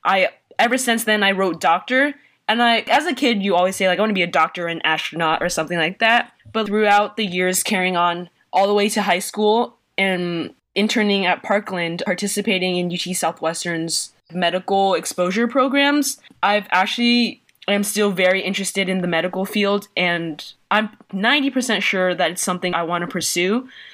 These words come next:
So with that, I've been looking specifically at two majors, either biochemistry or neuroscience, where, 'cause, like, I feel those would be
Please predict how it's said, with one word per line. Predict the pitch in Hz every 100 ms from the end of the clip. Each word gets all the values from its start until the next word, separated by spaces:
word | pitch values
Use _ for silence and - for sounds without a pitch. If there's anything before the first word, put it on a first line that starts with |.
| -
So | - 247
with | 226 311 220
that, | 214 175 185 - _ -
I've | 202 208
been | 247 220
looking | 220 226
specifically | 226 208 - 202 202 202 196
at | -
two | - 185
majors, | 180 170 180 180
either | 151 165 165 165 170 160 156 165 - - _ -
biochemistry | 170 202 247 240 254 - 262 269
or | 190
neuroscience, | 180 175 196 240 254 277 302 - - - _
where, | - 214 208 196 196 _ _ -
'cause, | 233
like, | 226
I | 226
feel | 262 262
those | 226 240 220
would | 220
be | 190 208 196 170